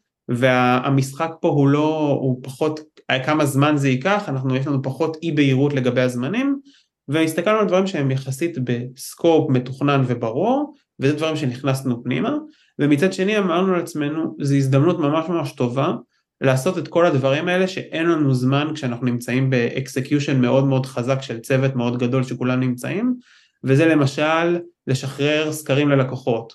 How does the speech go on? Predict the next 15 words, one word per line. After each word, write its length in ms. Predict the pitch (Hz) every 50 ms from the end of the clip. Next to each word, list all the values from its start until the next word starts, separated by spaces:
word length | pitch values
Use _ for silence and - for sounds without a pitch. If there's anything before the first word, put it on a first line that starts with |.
| _ -
או 180 | - 131 135 135
למשל 420 | 139 135 139 131 - - 143 147
לעשות 340 | 139 135 135 - 147 143 143 -
פעולות 240 | 139 139 139 135 135
דיסקאברי, 920 | 135 131 - - - 143 143 143 143 151 147 143 160 160 160 170 175 170 - - _ _ _
שלאו 360 | - - 139 135 156 180 180 180
דווקא 240 | 185 180 185 - 156
דורשות 500 | 143 143 131 131 - - 151 156 156 151
את 100 | 135 -
כל 260 | - - 147 143 143
הצוות, 520 | 139 139 - - 147 143 143 143 143 139 139 123
ולאו 160 | 127 131 139
דווקא 280 | 147 156 151 156 147 131
דורשות 380 | 131 123 127 - 131 127 131
עכשיו, 380 | 135 - - - 127 123 123